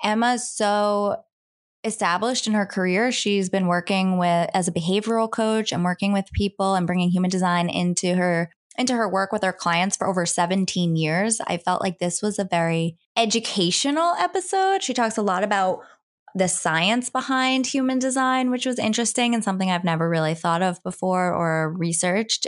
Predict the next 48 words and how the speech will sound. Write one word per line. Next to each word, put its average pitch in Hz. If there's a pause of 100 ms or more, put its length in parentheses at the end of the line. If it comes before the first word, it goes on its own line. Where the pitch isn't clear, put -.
And 170
I 180
also 170
loved 165 (440)
just 233
how 240
she 262
brought 202
this 185
back 165
to 175
a -
lot 156
of 160
tangible 190
examples 165
from 170
her 165
clients, 247
from 175
her 170
own 175
relationship 170
with 170
her 175
husband. 254 (540)
And 240
I 240
j-, 240
I 254
love 254
it. -
I 196
love 202
human 202
design 185
every 180
time 180
I 175
hear 180
about 175
it 175
and 170
learn 170
more 165
about 170
it. 165
There's 170